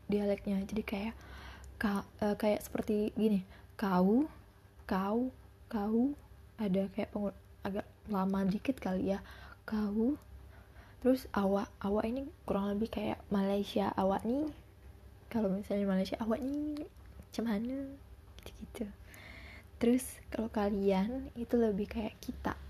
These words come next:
kita. Terus kalau misalnya dia, jadi dia gitu. Nah,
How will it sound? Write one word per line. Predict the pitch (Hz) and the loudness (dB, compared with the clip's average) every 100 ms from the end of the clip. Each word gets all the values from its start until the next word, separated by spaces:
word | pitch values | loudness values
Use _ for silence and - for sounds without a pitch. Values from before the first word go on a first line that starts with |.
| - - - - - | -12 -12 -12 -12 -6
kita. | 220 214 - - - - - - - - - - - - - - - - - | -4 -4 -4 -4 -6 -16 -16 -16 -14 -14 -14 -14 -14 -14 -14 -16 -18 -16 -10
Terus | - 254 - | -2 -2 0
kalau | 202 190 | 2 4
misalnya | 190 190 196 202 185 | 4 4 4 4 2
dia, | 196 196 190 180 226 233 - - - | 0 2 4 4 2 -2 -8 -4 4
jadi | 196 185 175 208 214 208 | 6 6 4 4 2 2
dia | 202 185 185 180 175 185 - - - - - | 2 4 6 6 4 0 -8 -16 -18 -18 -16
gitu. | - - - 202 185 208 226 - - - - - - - - - - - - | -14 -16 -8 -4 -2 -2 -4 -10 -16 -16 -16 -16 -16 -16 -16 -16 -16 -12 0
Nah, | 208 190 190 190 185 | 4 6 6 4 2